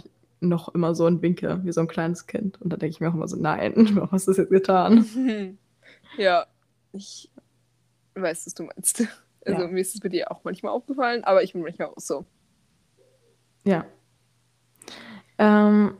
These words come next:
Speaker 1: okay.
Speaker 2: Hast du noch eine Frage, oder?
Speaker 1: Nein,
Speaker 2: Weil
Speaker 1: das waren
Speaker 2: eigentlich,
Speaker 1: alle.
Speaker 2: genau, das, wir haben nämlich drei Fragen. Das waren die drei Fragen an <coughs> mich.
Speaker 1: An
Speaker 2: Genau. Dann kommen wir
Speaker 1: Lilly.
Speaker 2: jetzt zu unserer
Speaker 1: Wow.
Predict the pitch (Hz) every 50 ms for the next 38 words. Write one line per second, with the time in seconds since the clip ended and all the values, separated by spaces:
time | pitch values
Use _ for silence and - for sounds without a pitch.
0 | _ - 214 214 226 196 160 156 175 190 196 196 202 226 233 247 - - 302 302
1 | 311 320 277 220 208 202 190 185 190 202 190 - _ _ _ - 202 190 175 165
2 | 175 170 165 - - - 175 - 170 185 185 196 208 185 156 135 - - - -
3 | 175 - - - - 180 190 175 170 185 185 180 180 175 - _ _ 180 180 190
4 | 180 190 196 190 165 147 139 135 - - - - - - - - 190 180 165 160
5 | 151 147 151 156 156 170 - 196 185 - - 208 202 190 185 185 180 185 180 165
6 | - - _ _ - - 196 214 208 196 196 190 190 180 - 202 - - - 208
7 | 190 175 165 160 160 160 - 370 240 226 311 294 - 160 - - - - 208 196
8 | 160 - - - - - 226 202 - - _ _ _ _ _ _ _ _ - -
9 | - - _ - 233 220 208 202 208 220 208 185 156 147 160 - - _ _ _
10 | _ _ _ _ _ - - - 349 349 339 320 302 294 277 254 226 226 226 -
11 | - 214 - 208 202 466 453 - 415 403 392 359 330 311 311 208 208